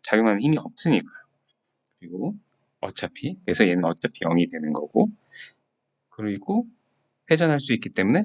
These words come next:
모멘트는 발생을 안 하죠. 안 하는데 이제 B점이, B점이 아까 오른쪽과 연결이 되기 때문에 똑같이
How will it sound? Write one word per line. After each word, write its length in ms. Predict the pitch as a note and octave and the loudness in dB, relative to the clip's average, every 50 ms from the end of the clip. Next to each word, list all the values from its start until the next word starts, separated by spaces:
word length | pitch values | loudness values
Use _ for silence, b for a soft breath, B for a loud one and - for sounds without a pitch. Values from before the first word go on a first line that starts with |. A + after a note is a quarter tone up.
| G#3+ | -2
모멘트는 640 | - F#2+ G2 G2+ G2+ G2 G2 - - B2 D#3 G#3+ G#3+ - _ _ _ _ _ _ _ _ _ _ _ _ _ _ _ _ _ _ _ _ _ _ _ _ _ _ _ _ _ _ | -2 0 2 2 2 2 0 -2 -4 -2 -2 -2 -2 -4 _ _ _ _ _ _ _ _ _ _ _ _ _ _ _ _ _ _ _ _ _ _ _ _ _ _ _ _ _ _
발생을 840 | - G2+ G2+ G#2+ - _ _ _ - - - G#2 G#2 B2 E3+ G#3 G#3 - | -4 -2 -2 -2 -6 _ _ _ -6 0 2 4 4 4 4 2 -2 -8
안 180 | - - F2+ F2 | -10 -4 0 2
하죠. 380 | F2+ F#2 F#2 F#2 F2+ C#3 G3+ G#3 - | 2 2 0 -2 -6 -8 -8 -8 -6
안 160 | - E2+ E2+ | -4 -4 -2
하는데 380 | E2+ E2 E2 E2 F#2+ A#2+ E3 G3 G#3+ G#3+ B B B B B B B B - - | -2 -2 0 0 2 2 2 2 0 -2 B B B B B B B B -8 -2
이제 140 | - C3+ C3 | -2 0 0
B점이, 760 | - - E3 D#3+ D#3+ - - G3 F#3 E3 E3 F3 C3 - - _ _ _ | 0 0 0 0 0 2 4 4 4 4 2 -2 -4 -6 -10 _ _ _
B점이 580 | - A#2+ B2 A#2 - - C#3 C3+ B2 B2+ F3 A#3 - - _ _ _ _ _ _ _ _ _ _ _ _ _ _ - - - | 0 0 0 0 2 2 4 4 4 4 2 0 -2 -6 _ _ _ _ _ _ _ _ _ _ _ _ _ _ -20 -8 -4
아까 540 | - G#2 G#2 - - A2+ A2 A2 A2+ A2+ - _ | -4 -4 0 2 4 4 4 4 2 0 -4 _
오른쪽과 560 | - G#2+ A2 A#2 B2+ C3+ C3 C3+ C3 - A#2 F#2+ | -6 -2 0 2 2 2 2 0 0 0 0 0
연결이 360 | F2+ F#2+ F#2+ G2+ G#2 G2+ G2 | 0 -2 0 0 0 0 -2
되기 240 | - F2+ F2 F#2 F2+ | -4 -4 -6 -6 -4
때문에 420 | - - F2+ F2 F#2 B2 F3 A3+ A3+ - _ _ _ _ | -2 -2 -2 0 2 2 2 2 0 -4 _ _ _ _
똑같이 600 | - F3 F3+ - F3+ E3 - - - - G#3+ A3+ | -4 0 2 4 2 2 0 -4 -2 -2 -2 -2